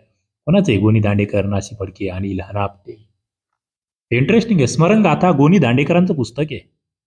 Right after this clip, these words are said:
काय? स्मरणगाथा. आता आम्हाला जे विचारलं गेलं होतं ते म्हणजे पैस. हे पैस जे आहे ना, ही खरं म्हणजे एक निबंधमाला आहे. काय?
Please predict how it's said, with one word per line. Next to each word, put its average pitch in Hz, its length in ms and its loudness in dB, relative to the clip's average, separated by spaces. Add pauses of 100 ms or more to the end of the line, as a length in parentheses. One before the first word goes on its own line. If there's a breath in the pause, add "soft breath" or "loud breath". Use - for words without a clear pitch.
(640)
काय? 95 320 -2
स्मरणगाथा. 95 1160 -2 (400)
आता 143 300 0
आम्हाला 156 240 4
जे 165 440 2
विचारलं 135 440 -2
गेलं 151 180 2
होतं 135 200 0
ते 143 120 -2
म्हणजे 160 160 0
पैस. 170 540 -2 (200)
हे 165 60 0
पैस 165 280 0
जे 226 180 2
आहे 165 140 2
ना, 95 160 -4 (840)
ही 147 120 -2
खरं 175 140 2
म्हणजे 220 180 4
एक 233 120 2
निबंधमाला 170 600 4
आहे. 147 140 0 (520)
काय? 139 300 -2